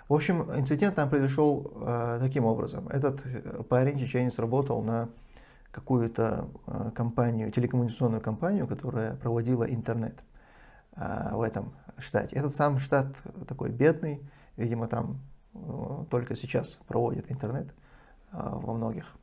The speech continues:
населённых пунктах. И, в общем, получилось так, что он какую-то работу, видимо, он, а, то ли не успел, то ли он должен был там что-то отфотографировать, для отчёта скинуть. В общем, он оказался на,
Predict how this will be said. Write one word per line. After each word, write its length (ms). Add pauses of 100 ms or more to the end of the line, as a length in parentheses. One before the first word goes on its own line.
(480)
населённых 460
пунктах. 380 (800)
И, 140
в 40
общем, 440 (1400)
получилось 500
так, 220
что 220
он 440 (220)
какую-то 460
работу, 420
видимо, 300
он, 340 (400)
а, 240
то 140
ли 80
не 100
успел, 420
то 120
ли 40
он 120
должен 260
был 160
там 160
что-то 480 (140)
отфотографировать, 1000
для 360
отчёта 280
скинуть. 340
В 60
общем, 220
он 100
оказался 640
на, 380